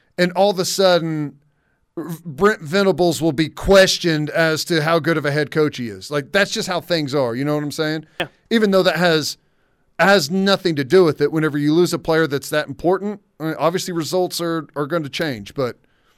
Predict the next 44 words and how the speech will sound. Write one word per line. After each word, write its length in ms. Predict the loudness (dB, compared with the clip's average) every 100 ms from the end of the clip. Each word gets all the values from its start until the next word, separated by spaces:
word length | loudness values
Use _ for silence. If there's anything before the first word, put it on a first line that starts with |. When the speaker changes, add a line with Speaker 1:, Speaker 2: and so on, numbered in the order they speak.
| _ _ _
Speaker 1:
you 80 | -6 -6
know, 60 | -2
those 220 | -2 -2
are, 140 | -6 -2
those 180 | -4 -4
are 40 |
just 160 | -8 -6
things 160 | -6 -6
that 40 |
you 60 | -4
gotta 180 | -4 -2
deal 200 | -2 0
with 160 | -2
when 100 | -4
they 80 | -6
come. 280 | -4 -6 -4
Speaker 2:
Few 140 | -6
texts 320 | -2 -2 -2 -4
real 120 | -4
quick. 320 | -2 -2 -2
Jay 200 | -2 -2
in 60 | 0
Tulsa, 560 | -2 -2 -2 -4 -4 -4
"There 160 | -2 0
ain't 120 | 0
no 120 | -4
Twitter 340 | -4 -2 0
like 220 | 0 0 -2
Oklahoma 460 | -4 -4 -4 -6
Twitter, 420 | -10 -6 -4 -4 -6
and 120 | -8
we 100 | -10
keep 240 | -12 -14
receipts, 760 | -14 -10 -8 -8 -10 -20 -18 -10
never 240 | -10 -10
forgets, 640 | -14 -10 -8 -8 -10 -16
and 140 | -16 -12
absolutely 680 | -10 -12 -14 -14 -12 -14 -14
forgive." 580 | -16 -12 -8 -8 -10 _ _ _ _ _ _ -8
Uh, 240 | -4 -2 -2
and 140 | 0
absolutely 460 | 0 -2 -8 -8 -8
never 200 | -8 -10
forgive. 440 | -14 -10 -10